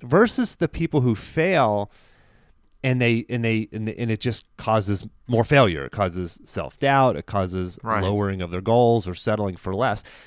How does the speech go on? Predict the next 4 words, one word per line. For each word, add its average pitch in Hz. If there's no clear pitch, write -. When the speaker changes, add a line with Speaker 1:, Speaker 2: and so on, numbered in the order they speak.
Speaker 1:
The 139
difference 208
is 95
this, 107